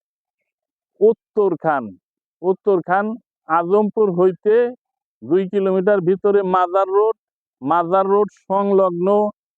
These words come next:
এ, একটি প্লট। এইখানে জমির পরিমাণ আছে হচ্ছে পনেরো কাঠা।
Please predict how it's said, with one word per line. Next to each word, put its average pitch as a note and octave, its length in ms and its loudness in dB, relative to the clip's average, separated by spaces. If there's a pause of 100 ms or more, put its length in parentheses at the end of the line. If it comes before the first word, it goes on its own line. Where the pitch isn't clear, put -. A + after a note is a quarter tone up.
(220)
এ, E3 260 -2
একটি F#3 520 -2
প্লট। D#3 420 0 (240)
এইখানে F3+ 480 0
জমির G3 520 0
পরিমাণ F#3+ 440 0
আছে G3+ 440 0 (500)
হচ্ছে G3+ 380 0 (100)
পনেরো G3+ 420 2
কাঠা। D3+ 540 -4